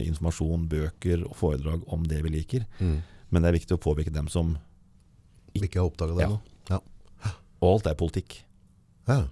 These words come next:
Speaker 1: Så får man, ja, det er vel ingen partier som tør å stå for biologisk mangfold når valget kommer. Da er det skolemat på skolen og eldreomsorg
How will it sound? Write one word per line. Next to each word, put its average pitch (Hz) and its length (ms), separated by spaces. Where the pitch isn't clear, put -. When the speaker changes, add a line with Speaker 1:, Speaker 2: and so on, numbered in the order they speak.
Speaker 1:
Så 85 160
får 80 200
man, 82 360
ja, 78 100
det 87 80
er 90 60
vel 95 80
ingen 90 360
partier 85 320
som 82 140
tør 78 220
å 82 80
stå 64 260
for 80 180
biologisk 80 400
mangfold 82 380
når 80 100
valget 71 240
kommer. 90 240
Da 80 140
er 82 80
det 82 100
skolemat 69 420
på 80 140
skolen 80 400
og 80 600
eldreomsorg 82 560